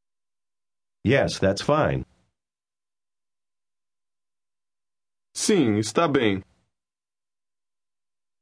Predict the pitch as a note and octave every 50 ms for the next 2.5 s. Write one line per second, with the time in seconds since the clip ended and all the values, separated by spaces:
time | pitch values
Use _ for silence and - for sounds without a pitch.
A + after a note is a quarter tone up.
0 | _ _ _ _ _ _ _ _ _ _ _ _ _ _ _ _ _ _ _ _
1 | _ _ _ _ _ _ - C#3+ F3+ G3 F#3 F3+ F3 - D#3+ D3+ C#3+ B2+ - -
2 | - G#2+ F#2 D2+ C#2+ - - - -